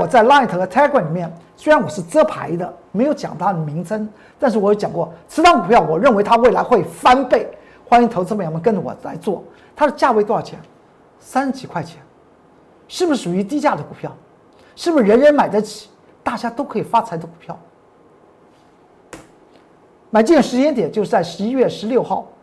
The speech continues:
礼拜一的盘中十一点十五分，买进之后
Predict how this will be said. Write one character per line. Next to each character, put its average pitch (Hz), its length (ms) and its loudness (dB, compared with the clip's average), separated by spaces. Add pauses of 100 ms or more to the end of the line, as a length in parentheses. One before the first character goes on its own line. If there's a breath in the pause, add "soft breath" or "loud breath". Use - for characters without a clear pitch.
(340 soft breath)
礼 160 120 -2
拜 202 140 6
一 240 140 2
的 190 100 0
盘 165 180 -6
中 214 200 -4
十 - 220 -10
一 240 120 -2
点 175 180 -6
十 - 180 -12
五 160 40 -6
分， 160 220 -12 (1200 soft breath)
买 262 160 4
进 339 160 6
之 359 140 4
后 330 200 6